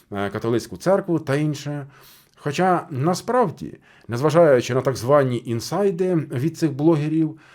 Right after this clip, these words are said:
міжнародні змі сьогодні пишуть, наприклад, видання Reuters, що сам папа римський Лев Чотирнадцятий до того, як був обраний понтифіком, він робив несхвальні публікації в соціальних мережах про політику президента Ша Трампа,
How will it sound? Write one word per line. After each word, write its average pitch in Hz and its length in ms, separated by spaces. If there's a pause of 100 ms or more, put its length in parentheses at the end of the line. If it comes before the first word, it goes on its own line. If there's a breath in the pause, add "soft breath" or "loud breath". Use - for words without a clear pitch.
(280 loud breath)
міжнародні 135 400
змі 147 180
сьогодні 104 340
пишуть, 165 520 (260 soft breath)
наприклад, 117 320
видання 123 320
Reuters, 123 480 (280 soft breath)
що 139 380
сам 165 340
папа 151 320
римський 139 380
Лев 131 160
Чотирнадцятий 160 600
до 131 100
того, 135 280
як 120 140
був 120 260
обраний 113 640 (200 loud breath)
понтифіком, 180 680 (340 loud breath)
він 165 240
робив 170 320
несхвальні 147 500
публікації 113 500
в - 20
соціальних 175 340
мережах 165 420
про 190 180
політику 143 500
президента 131 400
Ша 101 140
Трампа, 170 540